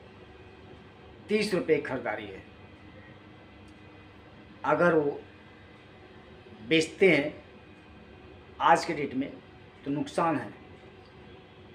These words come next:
कल हमने कहा था कि आप लोग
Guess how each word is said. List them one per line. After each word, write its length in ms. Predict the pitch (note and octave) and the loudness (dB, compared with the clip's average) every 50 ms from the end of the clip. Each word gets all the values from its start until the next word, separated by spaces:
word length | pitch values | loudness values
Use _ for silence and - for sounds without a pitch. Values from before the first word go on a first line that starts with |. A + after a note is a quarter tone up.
| - - - - - - - - - - - - | -20 -20 -20 -20 -20 -20 -20 -20 -20 -14 0 8
कल 160 | A3 B3 C4 | 10 10 12
हमने 280 | A3 G#3 G#3 G3+ G3+ G3+ | 12 10 8 8 4 4
कहा 240 | G3 F3+ D3+ D3 C#3+ | 8 8 8 8 8
था 180 | - D#3 E3 G3 - - - - - - - - - - - - - - - - - - - - | 6 4 2 2 2 -2 -8 -16 -20 -20 -20 -20 -20 -20 -20 -20 -20 -20 -20 -20 -20 -20 -12 -6
कि 80 | D3 C#3 | -6 -4
आप 320 | - D#3+ D3 C#3+ - - - C#3 | 2 6 8 8 8 8 6 0
लोग 200 | C3+ C3+ D#3 | 0 0 -2